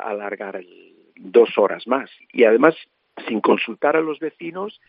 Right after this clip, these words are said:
y sin hacer el, los trámites necesarios de medio ambiente para poder hacer eso. El ayuntamiento alarga dos horas y punto, no le pregunta a nadie y, y, y nosotros, mm, mm,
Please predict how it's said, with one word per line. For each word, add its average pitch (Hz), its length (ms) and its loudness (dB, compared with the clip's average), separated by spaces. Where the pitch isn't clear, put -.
y 113 200 -20
sin 113 180 -12
hacer 123 420 -2
el, 101 460 -12
los - 160 -8
trámites 156 480 -8
necesarios 147 640 -6
de 127 80 -4
medio 135 320 -8
ambiente 156 500 -8
para 107 240 -10
poder 123 320 -10
hacer 131 240 -8
eso. - 300 -8
El 127 120 -6
ayuntamiento 131 880 -10
alarga 120 400 -6
dos 139 240 -6
horas 233 320 -2
y 339 80 -10
punto, - 420 -12
no 123 140 -10
le 131 80 -8
pregunta 156 440 -10
a - 20 -12
nadie 254 420 -12
y, 110 840 -16
y, 110 220 -14
y 101 60 -14
nosotros, 107 500 -6
mm, - 300 -8
mm, - 480 -12